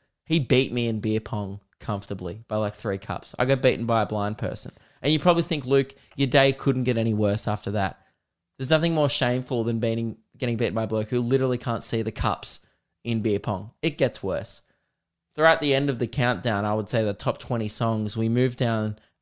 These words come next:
uh, to the grassed area to play a game of cricket. And we selected teams. Meg was the captain,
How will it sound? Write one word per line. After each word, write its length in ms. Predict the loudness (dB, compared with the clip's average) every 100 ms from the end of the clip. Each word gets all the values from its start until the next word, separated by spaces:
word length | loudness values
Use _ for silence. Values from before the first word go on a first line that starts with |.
| -6
uh, 380 | -2 0 -2 -4
to 280 | -2 -2 0
the 220 | -2 -4
grassed 480 | -2 4 4 4 2
area 480 | 2 2 2 0 -4 _ _
to 380 | -2 0 2 0
play 300 | -2 0 2
a 40 | 2
game 200 | -2 -4
of 60 |
cricket. 380 | -4 -4 -4 -8 _ _ _ _ _
And 420 | -2 2 2 0 -4
we 120 | -4 -2
selected 480 | 2 2 0 -4
teams. 540 | -4 -2 0 -4 -8 -12 _ _ -6
Meg 420 | 2 2 2 -8 _ _
was 140 | -8
the 60 | -4
captain, 460 | 0 0 0 -6